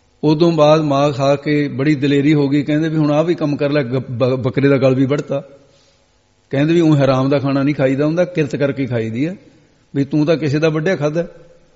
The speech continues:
ਉਹਨੇ ਬੱਕਰੇ ਦਾ ਗਲ ਵੱਢਦੇ ਵੀ ਤੇਰਾ, ਇਹ, ਜਿਹੜਾ ਇਹ ਲੈ ਜੂਗਾ ਪੂਰਾ। ਉਹਨੇ ਜੀ ਉਹ ਬੱਕਰੇ ਦਾ ਗਲ ਵੱਢ ਦਿੱਤਾ। ਫਿਰ ਵਿਕਾਰ ਉੱਠ ਖੜਿਆ,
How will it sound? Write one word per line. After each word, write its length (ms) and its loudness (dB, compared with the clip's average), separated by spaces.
ਉਹਨੇ 140 2
ਬੱਕਰੇ 300 0
ਦਾ 100 4
ਗਲ 180 2
ਵੱਢਦੇ 300 0
ਵੀ 100 -2
ਤੇਰਾ, 460 0
ਇਹ, 120 -6
ਜਿਹੜਾ 400 0
ਇਹ 100 0
ਲੈ 180 0
ਜੂਗਾ 280 -2
ਪੂਰਾ। 320 -12
ਉਹਨੇ 260 6
ਜੀ 120 2
ਉਹ 140 2
ਬੱਕਰੇ 280 -4
ਦਾ 100 -2
ਗਲ 140 0
ਵੱਢ 180 -4
ਦਿੱਤਾ। 300 -10
ਫਿਰ 180 4
ਵਿਕਾਰ 380 2
ਉੱਠ 180 -2
ਖੜਿਆ, 360 0